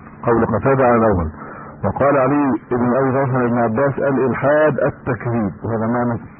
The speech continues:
يكذبون. وهذا النوع الثاني من أنواع الإلحاد،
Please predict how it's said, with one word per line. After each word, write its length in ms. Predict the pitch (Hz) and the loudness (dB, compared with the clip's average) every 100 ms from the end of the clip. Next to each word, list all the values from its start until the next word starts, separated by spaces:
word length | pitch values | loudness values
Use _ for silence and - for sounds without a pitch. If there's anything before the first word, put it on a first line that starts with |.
| - - - - | -20 -20 -20 -8
يكذبون. 760 | 107 - 127 110 107 95 85 90 - - - - - - - - - - - | -4 -2 0 0 0 0 0 -4 -10 -20 -20 -20 -20 -20 -20 -20 -20 -18 -8
وهذا 360 | 104 135 131 123 | -2 0 2 2
النوع 340 | 127 135 117 | 2 2 2
الثاني 340 | 117 135 135 | 0 0 2
من 80 | 127 | 2
أنواع 200 | 113 127 | 2 4
الإلحاد، 520 | 113 107 135 151 147 | 4 2 2 4 4